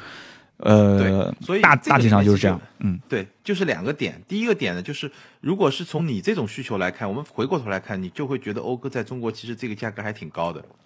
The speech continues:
Speaker 2: 如果它真的比如说卖到个两百万，或者说跟北美市场差不多的那种卖到个两百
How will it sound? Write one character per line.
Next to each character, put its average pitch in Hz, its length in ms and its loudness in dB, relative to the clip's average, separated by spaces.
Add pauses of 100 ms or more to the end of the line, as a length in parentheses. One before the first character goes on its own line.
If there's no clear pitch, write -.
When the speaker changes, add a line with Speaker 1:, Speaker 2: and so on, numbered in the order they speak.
Speaker 2:
如 190 100 -2
果 220 100 2
它 175 140 2
真 196 180 -2
的 190 80 -2
比 117 140 -6
如 110 100 -2
说 110 140 -6
卖 127 160 -2
到 107 160 -2
个 101 140 -4
两 95 160 -4
百 101 140 -4
万， 98 280 -2
或 - 140 -8
者 98 80 -6
说 - 120 -10
跟 107 300 -8 (360)
北 117 120 -2
美 131 160 -2
市 - 140 -10
场 90 180 -8
差 - 180 -2
不 98 120 -8
多 127 100 -2
的 120 80 -4
那 113 120 -4
种 98 120 -8
卖 107 140 -4
到 104 140 -4
个 101 120 -4
两 101 200 -4
百 98 360 -2